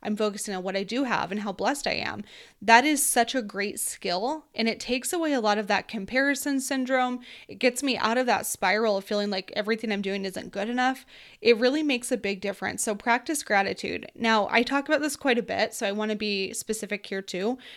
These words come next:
When you're practicing gratitude, go a little bit deeper than just, "I'm grateful for my house, I'm grateful for my partner, I'm grateful for my dog."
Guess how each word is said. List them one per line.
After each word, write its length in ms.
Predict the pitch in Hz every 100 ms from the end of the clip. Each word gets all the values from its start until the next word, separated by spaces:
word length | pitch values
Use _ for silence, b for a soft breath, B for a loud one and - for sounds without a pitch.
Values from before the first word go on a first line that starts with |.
| B
When 120 | 233
you're 100 | 226
practicing 500 | 220 220 220 269 277
gratitude, 520 | 247 190 202 208 262
go 280 | 226 240 285 -
a 80 |
little 260 | 240 240 240
bit 240 | 233 190
deeper 400 | 180 196 - 240
than 240 | 247 214 202
just, 240 | 196 196
"I'm 180 | 196 214
grateful 320 | 196 196 202
for 140 | 202 202
my 160 | 196
house, 340 | 202 185 202 -
I'm 120 | 196
grateful 320 | 196 190 208
for 120 | 208
my 140 | 202 190
partner, 460 | - 196 - 190
I'm 140 | 190 190
grateful 320 | 202 - 202
for 140 | 202
my 140 | 190 185
dog." 300 | 196 202